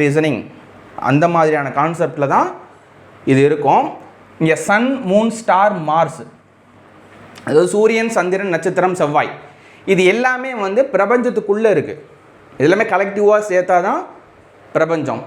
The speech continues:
ஓகேங்களா? இல்லைன்னா சோலார் சிஸ்டம் நம்ம எடுத்துக்கலாம். நான் அந்த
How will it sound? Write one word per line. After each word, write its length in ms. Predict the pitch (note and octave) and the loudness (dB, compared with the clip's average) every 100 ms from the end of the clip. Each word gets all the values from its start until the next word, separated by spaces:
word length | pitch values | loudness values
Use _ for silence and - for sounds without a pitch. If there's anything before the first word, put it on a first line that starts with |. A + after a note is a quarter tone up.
| - | -6
ஓகேங்களா? 300 | C#3 B2 D3+ | -2 2 2
இல்லைன்னா 200 | E3+ B3 C4 | 2 -2 2
சோலார் 340 | G#3 A3 G3+ D#3 D3 | 4 4 2 -2 -6
சிஸ்டம் 360 | D#3+ F3+ G3 F#3 | -6 -4 -2 0
நம்ம 200 | D#3 F#3+ D#3 | 2 2 0
எடுத்துக்கலாம். 440 | C#3+ D3 B2+ A#2 - - - - - - - - - - | 0 -2 -2 -4 -8 -20 -20 -20 -20 -20 -20 -20 -20 -8
நான் 140 | D#3+ | -2
அந்த 100 | F#3 | 0